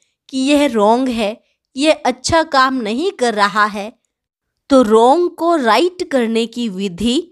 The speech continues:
या यथार्थ कर्म नहीं करने वालों को यथार्थ कर्म सिखाने की विधि, कभी भी उसको सीधा नहीं कहो कि "तुम तो रॉन्ग हो।" यह कहने से वह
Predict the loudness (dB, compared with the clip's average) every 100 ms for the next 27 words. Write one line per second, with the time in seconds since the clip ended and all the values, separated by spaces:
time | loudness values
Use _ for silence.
0 | _ _ _ 0 0 2 0 -2 0 2
1 | 2 0 -10 -2 0 0 0 -2 0 0
2 | 0 -2 -2 0 0 2 0 -2 -2 -2
3 | -2 -4 _ _ _ -2 0 0 0 2
4 | 2 0 -6 -12 -4 -4 -4 -6 -8 -10
5 | -8 -2 0 2 0 0 0 0 -4 -4
6 | -6 -8 _ _ _ _ _ _ -4 0
7 | 2 0 0 0 0 -2 -10 _ -8 -6
8 | -4 -4 -4 -2 -2 0 2 2 0 -2
9 | -2 -2 -2 -6 -16 _ _ _ _ -12
10 | -2 0 0 2 0 2 2 4 2 -2
11 | -8 -12 -18 _ _ _ -2 0 0 0
12 | 0 0 -2 -4 -4 -2 0 0